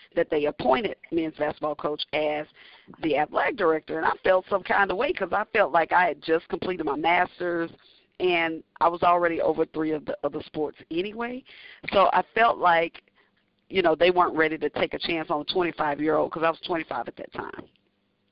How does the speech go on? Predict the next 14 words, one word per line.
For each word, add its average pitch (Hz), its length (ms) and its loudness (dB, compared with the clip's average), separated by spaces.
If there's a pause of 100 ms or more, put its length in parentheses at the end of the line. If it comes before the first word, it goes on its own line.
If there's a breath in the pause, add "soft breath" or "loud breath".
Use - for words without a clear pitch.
(280)
And 170 600 4
I 160 100 4
was 160 240 -2 (160)
really, 185 420 2 (380 loud breath)
that 226 100 2
was 226 120 -6
the 185 180 2
first 226 280 2
time 190 260 2
where 170 180 2
I 170 140 -2
said, 185 160 0
"Well, 185 360 -2
I - 120 -8